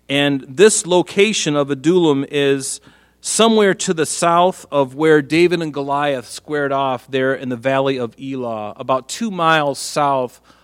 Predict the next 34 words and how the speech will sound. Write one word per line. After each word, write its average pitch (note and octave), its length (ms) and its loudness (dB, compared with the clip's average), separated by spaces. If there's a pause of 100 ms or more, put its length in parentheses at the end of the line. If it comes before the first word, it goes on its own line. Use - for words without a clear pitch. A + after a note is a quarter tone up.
(120)
of D3 300 2
that C3 300 -2
area C3+ 440 -2
where B2 260 -4
the A#2+ 100 -10
battle B2 360 -6
occurred. A#2 560 -8 (600)
And, C#3 500 -4
um, C3 380 -10
we E3+ 100 0
were F#3 160 6
just D#3 260 -4
there, D#3 640 0
uh, C3+ 160 -4
last D3 420 0
year, C#3 360 -4 (240)
um, A#2+ 560 -12 (160)
in B2+ 120 -6
March, C#3+ 640 0 (800)
where, D3 280 2
where C3+ 400 -2
the C3+ 120 0
battle C#3+ 500 2
occurred, D3 640 2
and, C3 400 -8 (680)
and C#3 140 0
up D3+ 180 -2
on F3 140 4
a E3 60 0
mountain E3 340 2
you D3+ 100 -8
can D3 140 -6
actually D#3 300 -4
see, D3+ 560 -6